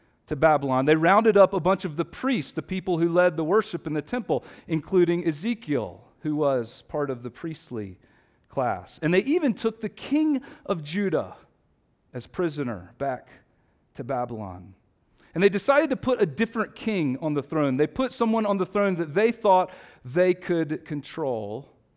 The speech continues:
and his name was Zedekiah. And they basically said to Zedekiah this, "This is your last chance. You better do exactly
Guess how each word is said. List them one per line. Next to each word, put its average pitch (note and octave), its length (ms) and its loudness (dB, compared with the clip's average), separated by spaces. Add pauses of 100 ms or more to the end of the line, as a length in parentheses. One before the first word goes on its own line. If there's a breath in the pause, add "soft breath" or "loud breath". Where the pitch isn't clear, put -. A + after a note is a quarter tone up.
(480)
and A#2 100 -12
his E3 220 0
name C#3+ 380 0
was B2 160 -8
Zedekiah. G#2+ 760 -8 (880)
And C3 80 -4
they C#3 60 0
basically E3+ 320 0
said D#3 260 -2
to C#3 60 -8
Zedekiah C3 640 -2
this, A#2 420 -8 (260 loud breath)
"This F3 160 2
is F#3 140 -6
your F#3 140 0
last C#3+ 340 -2
chance. - 640 -14 (1800)
You C#3 80 -6
better F#3+ 220 4
do D#3+ 180 2
exactly D3+ 800 -4